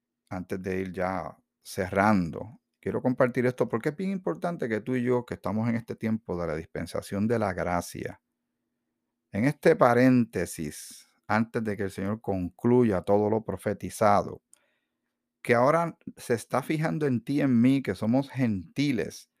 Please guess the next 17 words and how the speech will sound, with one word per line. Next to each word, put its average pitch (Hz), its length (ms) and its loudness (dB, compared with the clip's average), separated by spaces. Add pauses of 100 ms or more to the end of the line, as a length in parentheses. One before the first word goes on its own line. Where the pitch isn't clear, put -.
(760)
que 110 340 -2
este 143 320 -4
mensaje 151 600 -4
del 123 200 -2
evangelio 110 520 -2
se 117 120 -4
está 117 180 -4
llevando 135 680 -2
alrededor 113 420 0
del 131 100 2
mundo, 139 260 4
más 113 220 4
allá 147 520 0
de 110 200 -6
que 104 120 -6
si 101 160 -6
Israel, 101 600 0